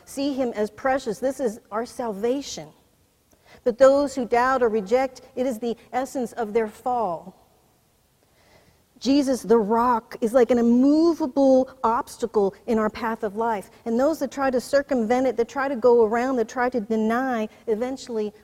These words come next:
will stumble and fall. People continue to stumble over the gospel message.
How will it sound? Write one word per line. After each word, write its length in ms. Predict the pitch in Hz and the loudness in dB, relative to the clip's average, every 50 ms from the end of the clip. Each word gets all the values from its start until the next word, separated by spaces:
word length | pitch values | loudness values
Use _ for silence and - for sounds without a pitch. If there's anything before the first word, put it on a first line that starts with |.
| _ - | _ -8
will 120 | 208 208 | -8 -8
stumble 680 | 208 - - - 254 240 220 202 170 180 175 175 180 - - _ - | -8 -8 -8 -6 -4 -4 -4 -4 -4 -4 -4 -6 -6 -10 -16 _ -12
and 240 | - 208 196 208 202 | -6 -6 -6 -6 -6
fall. 520 | - - 254 247 240 220 185 160 156 - _ _ _ _ _ _ _ _ _ _ _ _ _ _ _ _ _ _ _ _ _ _ _ _ _ _ _ _ _ _ _ _ _ _ _ _ _ _ _ _ _ _ _ _ _ _ _ _ _ _ _ _ _ _ | -4 -2 0 0 2 0 0 -4 -8 -12 _ _ _ _ _ _ _ _ _ _ _ _ _ _ _ _ _ _ _ _ _ _ _ _ _ _ _ _ _ _ _ _ _ _ _ _ _ _ _ _ _ _ _ _ _ _ _ _ _ _ _ _ _ _
People 320 | - - 302 311 - 277 233 | -4 -2 0 0 2 0 0
continue 540 | - 269 247 220 - 320 311 285 269 240 | 0 -2 -4 -2 0 0 2 2 2 0
to 100 | 208 233 | -2 -4
stumble 800 | 226 - - - - 277 285 285 277 247 196 202 208 202 208 208 | -6 -8 -4 -2 0 2 2 2 2 2 4 4 4 6 4 4
over 380 | 208 220 240 254 220 220 214 208 | 6 6 6 6 6 4 2 2
the 80 | 214 208 | 2 2
gospel 720 | 214 233 233 - 269 - - - - 214 202 190 190 196 | 2 2 2 0 -2 -6 -8 -6 -2 2 2 2 2 0
message. 880 | 190 208 233 254 269 - - 202 175 151 151 180 - - - - - - | 0 -2 -2 -2 -4 -4 -4 -6 -6 -6 -6 -10 -12 -12 -12 -12 -14 -18